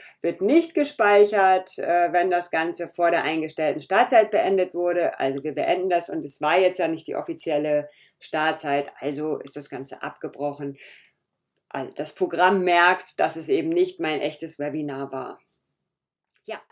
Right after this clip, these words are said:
so viel dazu. Ich denke, das war sehr übersichtlich hier in dieser Software. Und ich würde mich freuen, wenn du mir einfach mal deine Meinung dazu unter diesem Video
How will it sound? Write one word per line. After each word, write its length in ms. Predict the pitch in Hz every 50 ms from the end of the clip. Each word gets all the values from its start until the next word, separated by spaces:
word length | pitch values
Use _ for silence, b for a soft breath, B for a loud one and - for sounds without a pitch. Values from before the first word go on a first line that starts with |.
| _ _
so 240 | - - 220 285 320
viel 300 | 320 - 339 302 277 -
dazu. 800 | - 175 202 233 247 - - - - 170 175 202 254 349 415 B B B B B B
Ich 80 | B -
denke, 260 | 220 220 240 247 254
das 200 | 226 220 226 -
war 180 | 202 190 196
sehr 460 | 160 170 170 165 165 160 156 147 - - _ _
übersichtlich 760 | - 285 339 349 359 330 294 285 285 277 277 - 247 254 247 -
hier 480 | - 254 240 233 233 226 226 226 - - -
in 220 | - 247 254 262
dieser 300 | 247 247 214 233 226 220
Software. 720 | 226 - 214 196 202 196 - - 190 180 185 180 175 185 180 B B B B B B B B _ -
Und 560 | 180 180 175 175 170 165 160 160 - _ _ -
ich 160 | - 349 359 -
würde 180 | 330 311 -
mich 180 | 285 285 277 -
freuen, 440 | - 196 185 185 185 190 196 196 180
wenn 220 | 190 185 185 180
du 80 | 175 175
mir 480 | 175 165 160 156 151 151 147 - - -
einfach 300 | - 160 - 170 160 -
mal 320 | 175 160 156 151 147 147
deine 280 | 147 202 214 254 277 277
Meinung 360 | 247 233 220 214 214 208 202
dazu 400 | 208 196 190 190 - - 196 175
unter 320 | - - - 311 381 370 311
diesem 260 | 277 294 262 269 247
Video 400 | 269 262 233 247 240 233 220